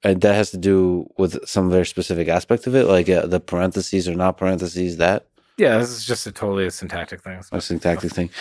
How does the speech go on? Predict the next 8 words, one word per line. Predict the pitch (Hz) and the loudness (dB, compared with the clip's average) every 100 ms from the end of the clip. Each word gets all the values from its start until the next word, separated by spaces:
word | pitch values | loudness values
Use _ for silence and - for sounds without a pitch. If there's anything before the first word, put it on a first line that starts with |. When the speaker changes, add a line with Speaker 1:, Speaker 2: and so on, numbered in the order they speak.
| - 107 | -14 -8
Speaker 2:
Yeah. | 101 | -4
Speaker 1:
Okay, | 92 101 | 0 2
there's, | 98 95 - - | 2 0 -2 -6
but | 147 - | -6 -8
it's | - 196 - | -6 -6 -2
cool | - 160 113 | 2 4 4
still. | - 110 98 85 - | 2 0 0 0 -2
Uh, | 92 92 92 | 2 4 2